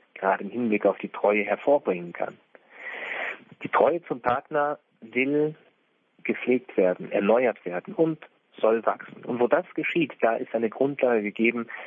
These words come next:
dass es wirklich hält, dieses Versprechen, bis dass der Tod uns scheidet. Und schließlich des Weiteren eine dritte Treue sozusagen, die notwendig ist, nämlich die Treue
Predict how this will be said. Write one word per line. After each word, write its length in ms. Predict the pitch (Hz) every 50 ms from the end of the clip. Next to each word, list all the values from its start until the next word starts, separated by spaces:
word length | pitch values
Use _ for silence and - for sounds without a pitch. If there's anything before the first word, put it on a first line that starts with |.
| - - -
dass 160 | 110 107 - 104
es 80 | 104 - -
wirklich 380 | 131 131 131 - 113 107 - - _ _ _ _
hält, 400 | - - 120 117 127 131 135 - - - - _ _ _ _ _ -
dieses 200 | 120 117 113 -
Versprechen, 640 | - - 110 - - - 107 101 104 - 110 104
bis 120 | 98 110 - -
dass 120 | - 101 -
der 100 | - 104
Tod 220 | - 104 98 - -
uns 120 | 95 101
scheidet. 300 | - - 80 - - - _ _ _ _ _ - - - - - - - - - - -
Und 160 | - 131 123
schließlich 300 | - 190 196 - 190 -
des 120 | 151 139 - -
Weiteren 520 | 120 123 160 - 175 165 165 160 165 165 - - - - - _ _ _ _ _ -
eine 360 | 113 110 110 113 107 110 - -
dritte 380 | - 117 156 - - 190 180 -
Treue 400 | - - - 135 165 185 175 156
sozusagen, 640 | 156 151 - - - 135 - 165 160 147 147 143
die 120 | 131 - 127
notwendig 500 | 131 139 135 - - 127 123 123 120 127
ist, 160 | 120 - -
nämlich 180 | 127 120 110 -
die 140 | - 110 107
Treue 400 | - - - 120 120 120 117